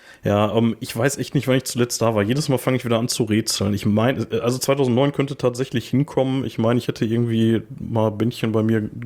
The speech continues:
gesucht und war dann ganz überrascht, dass ich da noch da war. Aber erinnern kann ich mich aktiv mehr so an zweitausendsechs, zweitausendsieben.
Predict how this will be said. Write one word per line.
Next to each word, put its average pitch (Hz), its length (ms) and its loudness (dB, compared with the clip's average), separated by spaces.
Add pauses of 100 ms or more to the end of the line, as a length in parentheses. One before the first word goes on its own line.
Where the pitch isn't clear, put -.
gesucht 113 420 -2
und 110 100 0
war 110 80 2
dann 107 100 2
ganz 104 160 -2
überrascht, 107 380 0
dass 107 80 -8
ich 98 100 -6
da 101 100 -2
noch 101 140 0
da 101 240 0
war. 107 240 0 (680)
Aber 104 520 2
erinnern 110 440 2
kann 113 160 0
ich 107 120 -6
mich 110 160 -4
aktiv - 400 -4
mehr 107 180 2
so 107 100 0
an 104 100 -2
zweitausendsechs, 104 760 -2
zweitausendsieben. 98 840 -4